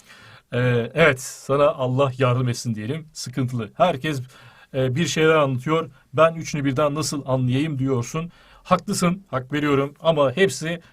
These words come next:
mekanik olduğu için bir yerlerden bağlarsan, yani bir yerde bir aydınlanma olacak. O aydınlanmayı yakalarsan ondan sonrası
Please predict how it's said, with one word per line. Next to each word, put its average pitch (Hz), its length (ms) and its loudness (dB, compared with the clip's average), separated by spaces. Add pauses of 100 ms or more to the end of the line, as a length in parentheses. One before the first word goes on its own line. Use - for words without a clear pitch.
mekanik 165 400 0
olduğu 139 220 2
için 127 340 -4
bir 170 60 -2
yerlerden 151 580 6 (300)
bağlarsan, 185 680 4 (100)
yani 147 360 0
bir 170 60 -2
yerde 175 320 4
bir 147 160 -2
aydınlanma 151 460 2
olacak. 147 340 -2 (280)
O 185 200 0
aydınlanmayı 170 640 2
yakalarsan 180 480 2
ondan 175 280 2
sonrası 170 520 -2